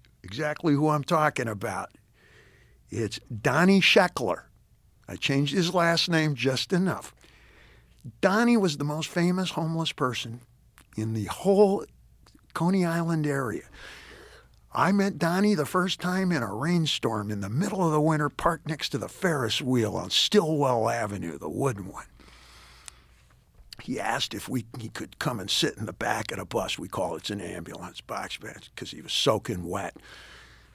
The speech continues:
And the fellas, my teachers at the time, my instructors, they knew him right away. "Donnie, how are you?" Donnie was, "Sure, man, get in there." Donnie was, had newspaper for insulation and whatever like this.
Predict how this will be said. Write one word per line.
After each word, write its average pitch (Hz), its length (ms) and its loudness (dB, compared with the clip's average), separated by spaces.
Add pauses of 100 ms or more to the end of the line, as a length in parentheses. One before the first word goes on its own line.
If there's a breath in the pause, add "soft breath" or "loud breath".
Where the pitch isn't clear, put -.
And 101 120 -16
the - 40 -16
fellas, 170 540 -2
my 110 120 -6
teachers 117 440 -4
at 98 100 -10
the - 80 -20
time, 160 300 -6
my 95 100 -8
instructors, 147 480 -8
they 170 120 4
knew 226 200 6
him 185 140 2
right 180 180 -2
away. 208 300 -4 (100)
"Donnie, 254 400 2
how 165 240 -8
are 165 160 -8
you?" 160 180 -10 (120)
Donnie 175 360 -6
was, 151 220 -12
"Sure, 160 420 0
man, 160 240 -2
get 165 240 -2
in 160 200 -2
there." 131 220 -10 (1000 soft breath)
Donnie 143 280 -2
was, 117 160 -6 (500)
had 120 220 -4
newspaper 143 640 4
for 127 220 0
insulation 135 840 0
and - 380 -6
whatever - 560 -10
like - 340 -12
this. 135 360 -8